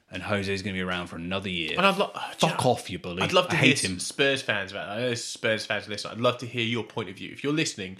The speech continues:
Speaker 1: Yeah.
Speaker 2: tell me your point of view, because for me, I think that's a shame, because
Speaker 1: Mm.
Speaker 2: I think there is only one way a Mourinho team goes. And you can have peaks and troughs of performances, but there's only one way it will end. And I wonder whether, as a Spurs fan, you want that to just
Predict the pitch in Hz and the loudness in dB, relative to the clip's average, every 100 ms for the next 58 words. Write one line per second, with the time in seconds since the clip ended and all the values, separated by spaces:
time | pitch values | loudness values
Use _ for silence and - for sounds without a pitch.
0 | - - 123 143 147 143 139 127 107 107 | -16 2 4 6 6 4 2 0 -2 -4
1 | 95 95 104 95 - - - - - 160 | -6 -2 0 -2 -8 -16 -18 -20 0 2
2 | 151 175 139 104 147 - 123 - 123 120 | 6 6 6 2 -6 0 0 0 0 0
3 | - - 113 - 135 95 92 117 120 117 | 0 -2 2 6 6 4 -4 -6 2 6
4 | 110 107 120 113 110 113 120 117 107 110 | 6 4 0 4 4 6 6 4 -2 0
5 | 110 110 104 98 95 92 117 104 104 101 | 0 2 0 0 -2 -6 -8 -4 -2 0
6 | 98 - 98 95 104 95 90 - - - | -2 -4 -8 -2 2 2 0 -10 -20 -20
7 | - - _ - 104 101 107 107 101 107 | -20 -20 _ 2 2 4 -2 -4 2 4
8 | 101 - 143 135 - 110 - 135 113 - | 2 2 2 2 -4 -6 0 4 4 2
9 | - - - 127 120 107 76 95 - 90 | -10 -14 -4 0 0 -2 -6 -6 -6 -2
10 | 110 117 110 110 113 110 107 104 98 101 | 0 2 0 0 -2 0 2 2 0 -4
11 | - - 101 87 64 69 - - - - | -6 -4 -4 -4 -10 -16 -16 -18 -18 -16
12 | - 113 117 135 127 123 123 117 110 107 | 4 8 10 8 8 6 6 2 2 2
13 | 104 101 98 87 - 107 104 101 101 98 | 2 0 -2 -4 0 2 2 2 -2 -2
14 | 101 98 104 - 104 - - 107 107 - | -4 -4 -4 -4 -6 -6 -14 2 2 2
15 | - - | -6 -10